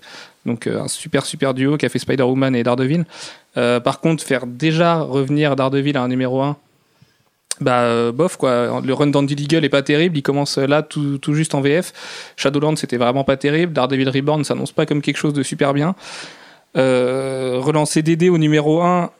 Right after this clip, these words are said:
après les, les chefs-d'œuvre de Brubaker et Bendis, bah, ils ont intérêt à l'assurer parce que le,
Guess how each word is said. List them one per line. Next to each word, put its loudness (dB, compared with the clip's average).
après 2
les, 2
les 2
chefs-d'œuvre 2
de 0
Brubaker 0
et 0
Bendis, 0
bah, 0
ils 0
ont 2
intérêt -2
à 0
l'assurer 2
parce -4
que -6
le, -4